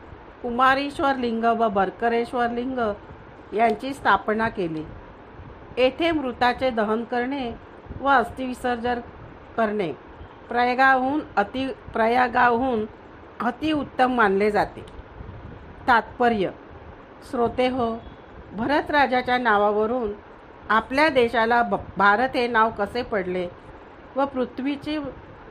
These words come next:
व खंडाची निर्मिती या कथेत सांगितले आहे. शंकराची आराधना केल्यामुळे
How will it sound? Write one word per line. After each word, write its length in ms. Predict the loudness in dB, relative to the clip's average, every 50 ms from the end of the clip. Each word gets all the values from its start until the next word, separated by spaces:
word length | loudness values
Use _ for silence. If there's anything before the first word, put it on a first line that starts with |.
| -6 -4
व 80 | -4 -4 -2 -2
खंडाची 460 | -2 0 2 2 2 2 0 -2 -4
निर्मिती 520 | -2 0 0 0 0 -2 -4 -4 -2 0
या 140 | 2 2 2
कथेत 360 | 2 0 -4 -4 -2 -4 -6
सांगितले 560 | -4 0 0 0 2 0 -2 -2 -4 -4 -2
आहे. 260 | 0 0 0 -2 -4 -8 -12 -16 -20 -20 -20 -20 -20 -20 -20 -20 -20 -20 -12 -6
शंकराची 840 | -4 -2 -2 -2 -2 -2 0 2 2 0 0 -2 -6 -8 -6 -6 -8 -10 -14 -18 -20 -20 -20 -20 -20 -20 -6 0
आराधना 720 | 2 4 4 4 4 4 4 2 2 2 2 2 2 0 -2 -6 -10 -14 -14 -14 -14 -14 -14 -14 -16 -18 -18 -18 -20 -18 -18 -12 -6 -2
केल्यामुळे 720 | 0 2 4 4 4 4 4 2 2 2 2 2 0 -2